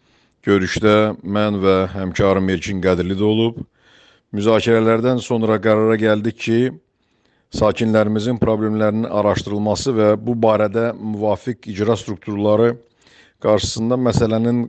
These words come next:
qaldırılması ilə məşğul olaq. Bu görüşdən, e, sonra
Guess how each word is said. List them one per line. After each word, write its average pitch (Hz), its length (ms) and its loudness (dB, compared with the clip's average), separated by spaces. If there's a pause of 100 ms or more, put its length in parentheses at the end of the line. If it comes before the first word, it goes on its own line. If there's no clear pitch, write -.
qaldırılması 110 760 0
ilə 120 180 2 (200)
məşğul 107 360 -4
olaq. 73 240 -2 (1400)
Bu 127 80 2
görüşdən, 131 600 2
e, 127 460 -10
sonra 131 440 0